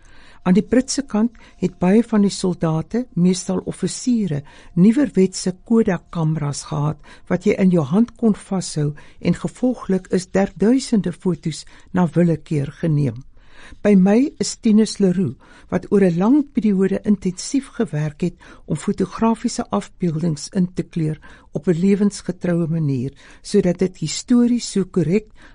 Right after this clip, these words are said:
as moontlik kan wees. Die eerste deel van die Anglo-Boereoorlog in kleur, die konvensionele oorlog agtien negenennegentig tot negentien honderd, het by die uitgewer Jonathan Ball verskyn.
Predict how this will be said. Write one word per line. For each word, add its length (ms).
as 220
moontlik 400
kan 260
wees. 360
Die 160
eerste 420
deel 240
van 220
die 140
Anglo-Boereoorlog 1160
in 220
kleur, 360
die 100
konvensionele 1200
oorlog 480
agtien 380
negenennegentig 1000
tot 220
negentien 380
honderd, 340
het 220
by 80
die 160
uitgewer 580
Jonathan 580
Ball 260
verskyn. 560